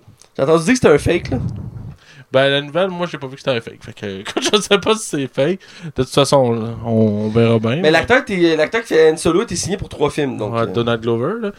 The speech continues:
Speaker 1: ouais.
Speaker 2: Mais ça,
Speaker 1: Pas
Speaker 2: ouais,
Speaker 1: Donald
Speaker 2: c'est
Speaker 1: Glover, lui, c'est le noir, ça. Je te parle de lui qui fait Han Solo.
Speaker 2: Ouais, ouais, mais moi, je parle de lui qui fait Lando.
Speaker 1: Oui, je sais, mais pour
Speaker 2: Le
Speaker 1: donner
Speaker 2: noir, t'es bien raciste.
Speaker 1: C'est pour te dire qu'il y a des chances qu'il y ait un spin-off, euh, peut-être sur lui, sur encore Han Solo, parce que l'acteur qui fait Han Solo a signé pour trois films.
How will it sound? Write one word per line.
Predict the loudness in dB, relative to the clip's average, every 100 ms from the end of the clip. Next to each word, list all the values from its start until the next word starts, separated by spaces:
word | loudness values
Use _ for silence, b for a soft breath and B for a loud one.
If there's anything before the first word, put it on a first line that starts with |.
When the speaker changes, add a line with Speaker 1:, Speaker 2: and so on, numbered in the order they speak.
| B
Speaker 1:
ouais. | -8 -4
Speaker 2:
Mais | -2
ça, | 2 2
Speaker 1:
Pas | 4
Speaker 2:
ouais, |
Speaker 1:
Donald | 4 2
Speaker 2:
c'est | 2
Speaker 1:
Glover, | 2 4 2
lui, | -4
c'est | -4
le |
noir, | 0 0 0
ça. | -4 b b
Je | -2
te |
parle | 4 4 2
de | -4
lui | -4
qui | 0
fait | 0
Han | 0
Solo. | 0 0 0 -4 b b b b b _ _
Speaker 2:
Ouais, | -14
ouais, | -14 -12 -8 -6
mais | -6
moi, | -6
je | -2
parle | -2
de | -2
lui | -4
qui |
fait | -2
Lando. | -2 -2 -4 2
Speaker 1:
Oui, | 4
je | 4
sais, | 0 2
mais | 2 2
pour | 6
Speaker 2:
Le | 6
Speaker 1:
donner | 6
Speaker 2:
noir, | 6 6 6 4
t'es | 4
bien | 4 4
raciste. | 0 0 -2 -2 -18 -18
Speaker 1:
C'est | -8 -2
pour | 2
te | 4
dire | 4 4 4
qu'il | 4 4 2 2
y |
a | 4
des | 6
chances | 6 4
qu'il | 4
y |
ait | 2
un |
spin-off, | 6 6 6
euh, | 4 0
peut-être | 2 0
sur | 2 2
lui, | 4
sur | 2 0
encore | 0 0
Han | 0
Solo, | 2 0
parce | -2
que | 0
l'acteur | -2 2 0
qui | 0
fait | -2 -2
Han |
Solo | 2 4 8 6 4 b b b -4
a | -2
signé | -2 -4 -6
pour | -6
trois | -4 2 2
films. | 4 0